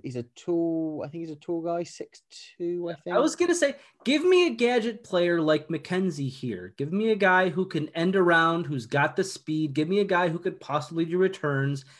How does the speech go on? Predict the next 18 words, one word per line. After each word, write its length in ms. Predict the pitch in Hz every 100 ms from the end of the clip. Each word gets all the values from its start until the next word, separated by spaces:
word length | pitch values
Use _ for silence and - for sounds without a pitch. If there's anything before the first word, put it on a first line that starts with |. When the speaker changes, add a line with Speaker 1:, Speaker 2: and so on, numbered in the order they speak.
| _
Speaker 2:
if 120 | 135
we 60 | 147
don't 180 | 143 139
keep 260 | 147 139
Wade. 360 | 127 113 85 - _ _ _ _ _ _
Speaker 1:
Then 520 | 131 135 135 135 135
you 300 | 127 147 165 156
look 260 | 147 147
at, 420 | 139 127 123 113 127
you're 100 | 143
looking 280 | 156 156
at 80 | 120
Schwartz 600 | - - 139 131 - -
and, 160 | 123 120
um, 540 | 120 120 117 113 113 -
Eskeridge. 680 | 113 117 85 78 - - - _ _
Speaker 2:
Is 120 | 117 110
that? 200 | 101